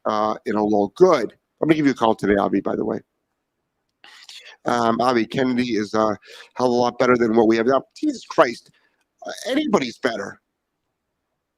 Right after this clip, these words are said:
Anybody's better. And I, like, like, enough, enough, enough of this, like, well, this is the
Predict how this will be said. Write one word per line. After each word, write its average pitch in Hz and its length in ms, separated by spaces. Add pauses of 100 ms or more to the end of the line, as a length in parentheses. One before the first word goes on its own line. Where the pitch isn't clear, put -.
Anybody's 202 580
better. 110 400 (680)
And 190 100
I, 175 100 (360)
like, 196 400
like, - 260
enough, 220 420 (140)
enough, 214 320 (540)
enough 202 340
of 196 140
this, 175 260
like, 147 420 (960)
well, 185 580 (720)
this 285 260
is 214 80
the - 340